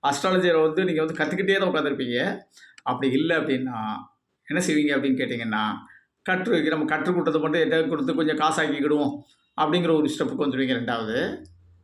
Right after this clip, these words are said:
மூணாவது, அதை தாண்டி என்ன செய்வீங்க அப்படின்னா, "சார், அஸ்ட்ராலஜிலாம் நமக்கு சரியா வராது சார்" அப்படிங்கிற ஒரு நிலைமைக்கு போயிடுறோம்.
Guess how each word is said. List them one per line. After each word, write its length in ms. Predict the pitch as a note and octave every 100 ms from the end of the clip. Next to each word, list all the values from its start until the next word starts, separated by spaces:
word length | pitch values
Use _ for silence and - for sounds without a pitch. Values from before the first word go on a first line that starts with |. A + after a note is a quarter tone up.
| _
மூணாவது, 340 | D3+ D#3+ D#3+ D3+
அதை 320 | B2+ C3 C#3+
தாண்டி 380 | - D3 D#3+ D#3+
என்ன 140 | C#3
செய்வீங்க 400 | D3 C#3+ C3 C3
அப்படின்னா, 180 | A#2+ B2+
"சார், 260 | B2 A#2+ -
அஸ்ட்ராலஜிலாம் 460 | B2+ - C3+ C3 C3+
நமக்கு 260 | B2 C3
சரியா 280 | C3 B2+ C3
வராது 260 | C3 C3 C3
சார்" 260 | C3 - _ _ _ _
அப்படிங்கிற 380 | D3+ D#3+ D#3+ D3+
ஒரு 100 | C3
நிலைமைக்கு 380 | C3+ D3 C#3 A2+
போயிடுறோம். 320 | G2+ -